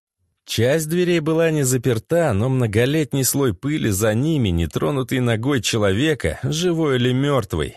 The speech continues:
не оставлял сомнений, внутрь давно никто не входил. Другая часть, наоборот, оставалась запертой, и похоже, что с самого начала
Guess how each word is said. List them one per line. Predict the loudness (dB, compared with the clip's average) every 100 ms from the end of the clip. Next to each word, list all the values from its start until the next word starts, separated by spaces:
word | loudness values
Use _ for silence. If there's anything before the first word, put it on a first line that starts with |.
| -8
не | -4
оставлял | -2 -2 0 0 0 0
сомнений, | 0 0 0 0 0 0 0 -4 -6
внутрь | -4 -2 0 0 -2 -4
давно | -2 0 0 0 0 0
никто | -2 -4 -4 0
не | 0
входил. | 0 0 0 0 0 0 -4 _ _ _ _ _ _ _
Другая | -2 -2 0 0 0 0
часть, | 0 -2 0
наоборот, | -2 -2 0 0 0
оставалась | -2 -2 -2 0 0 0
запертой, | 0 0 0 0 -2 -2 -4
и | -2 -4
похоже, | 0 -2 0 0 0
что | 0 0 -2
с |
самого | 0 0 0 0 0
начала | 0 -2 -2 0 0 0 -4